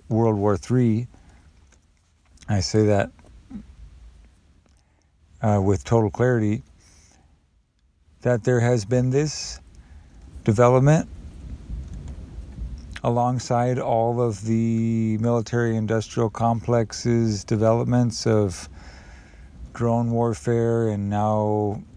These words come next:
lasers and hypersonic missiles and disinformation, social media, cyber warfare, all of those,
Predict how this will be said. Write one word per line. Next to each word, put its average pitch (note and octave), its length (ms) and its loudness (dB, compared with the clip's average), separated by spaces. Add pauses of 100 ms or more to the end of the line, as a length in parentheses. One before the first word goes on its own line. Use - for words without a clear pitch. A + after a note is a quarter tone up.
lasers A2 840 0
and G2+ 300 -2
hypersonic G#2+ 800 0 (520)
missiles A2+ 760 2
and G2+ 420 0 (720)
disinformation, A2+ 1080 2
social A2+ 400 -2
media, A2+ 640 2
cyber A2+ 420 0
warfare, A#2 600 0
all C#3 220 2
of C3 80 -2
those, C3 460 0